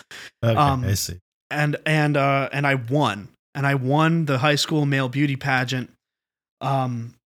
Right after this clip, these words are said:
Speaker 2: yeah,
Speaker 1: Hmm.
Speaker 2: it was funny because, like, people at the time only knew that I played the drums. Like, none of them knew that I played guitar or sang.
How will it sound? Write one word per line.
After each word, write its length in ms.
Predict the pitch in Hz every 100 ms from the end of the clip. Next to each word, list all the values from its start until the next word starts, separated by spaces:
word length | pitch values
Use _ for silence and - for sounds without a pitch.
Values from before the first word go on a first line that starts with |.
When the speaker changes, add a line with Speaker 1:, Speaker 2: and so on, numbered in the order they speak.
| _ -
Speaker 2:
yeah, 420 | 131 147 160 127
Speaker 1:
Hmm. 60 | 101
Speaker 2:
it 100 | 175
was 180 | 185 -
funny 340 | 175 185 247
because, 460 | 233 196 190 175 160
like, 360 | 160 135 - - _ _ _ _ -
people 300 | 196 190 220
at 100 | 208
the 60 | 214
time 400 | 175 143 151 165 -
only 320 | 156 160 156
knew 240 | 139 143
that 140 | 147 139
I 80 |
played 360 | 139 - 143 135
the 60 | 131
drums. 440 | 117 113 147 151
Like, 140 | 135 131
none 220 | 139 143
of 60 |
them 180 | 139 135
knew 140 | 135 139
that 100 | 131
I 80 | 127
played 280 | - 135
guitar 420 | 127 123 131 127 131
or 220 | 131 127
sang. 520 | - 117 117 143 151